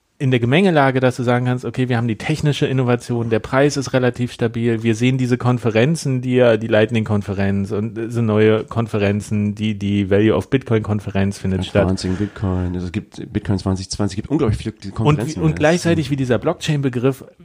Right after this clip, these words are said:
Speaker 1: verschwindet langsam wieder, weil es einfach
Speaker 2: Mhm.
Speaker 1: irgendwie totgelaufen ist. Äh, ich glaube, da ist,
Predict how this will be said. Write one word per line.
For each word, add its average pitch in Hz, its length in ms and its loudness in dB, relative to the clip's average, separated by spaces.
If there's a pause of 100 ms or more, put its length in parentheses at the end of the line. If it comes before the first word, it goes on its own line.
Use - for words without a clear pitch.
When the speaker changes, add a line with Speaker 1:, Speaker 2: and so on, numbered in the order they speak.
(180)
Speaker 1:
verschwindet 147 760 0
langsam 101 460 -2
wieder, 87 260 -4
weil 101 140 -2
es 104 100 -6
einfach 110 320 0
Speaker 2:
Mhm. 147 80 -6
Speaker 1:
irgendwie 123 720 -2 (640)
totgelaufen 104 760 0
ist. 151 360 -4 (120)
Äh, 143 120 -4
ich 143 260 -6
glaube, 151 260 0
da 147 140 2
ist, - 240 -6